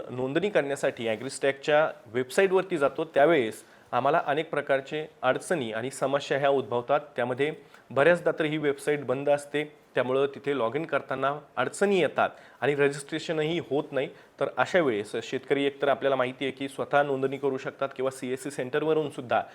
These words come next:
याची नोंदणी करता येऊ शकते, परंतु जर दोन्ही बाजूनं,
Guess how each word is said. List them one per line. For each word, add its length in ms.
याची 160
नोंदणी 340
करता 280
येऊ 220
शकते, 360
परंतु 360
जर 320
दोन्ही 400
बाजूनं, 460